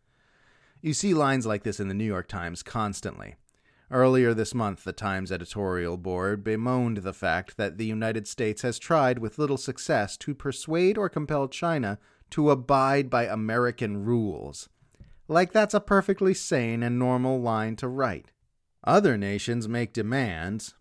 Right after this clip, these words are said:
the U S makes rules. These people really do begin with the premise that the U S government owns the entire world and then begin writing from there.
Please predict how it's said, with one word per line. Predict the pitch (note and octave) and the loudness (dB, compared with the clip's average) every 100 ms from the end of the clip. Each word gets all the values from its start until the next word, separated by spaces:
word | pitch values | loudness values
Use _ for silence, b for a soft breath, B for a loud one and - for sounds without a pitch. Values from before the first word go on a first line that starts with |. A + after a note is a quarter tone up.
| _ | _
the | G2+ | -6
U | F#2 G#2 C#3+ | -2 4 6
S | E3+ A#2+ - | 6 6 0
makes | A2+ G2 F2+ - | -4 -4 -4 -8
rules. | C#2+ F2 C3 A2+ D#2 G1+ - - _ _ _ _ _ _ _ _ _ - | -10 0 2 2 -2 -10 -14 -18 _ _ _ _ _ _ _ _ _ -4
These | A2+ A#2 | 0 2
people | D#3+ F3+ D#3+ | 2 2 2
really | C3+ D#3+ D3+ | 6 6 6
do | B2 C3 | 4 2
begin | A#2 F#2+ A2+ A#2 F2+ | 2 0 0 0 -4
with | - | -8
the | F#2+ | -10
premise | - B2+ G2 E2+ | -2 -2 -2 -4
that | G2 F#2 | -8 -6
the | G2+ | 0
U | B2+ | 4
S | C3+ - | 4 2
government | A2+ G#2 G#2+ G2+ - | -2 -2 -2 -4 -4
owns | C#3 C3+ B2+ | 0 0 0
the | A#2+ | -2
entire | G#2+ G2+ A#2 A2+ G2+ | -2 -2 -2 0 0
world | F#2+ G2 E2+ E2 F2+ E2 | -2 -2 -2 -4 -6 -8
and | F#2 C3+ | -4 0
then | C#3 B2+ | 2 2
begin | A#2+ B2 A#2 | 0 0 2
writing | A2 G#2 F#2+ | 0 -2 -4
from | F2 F2 | -8 -6
there. | G2 F#2 A#1 - | -4 -4 -6 -12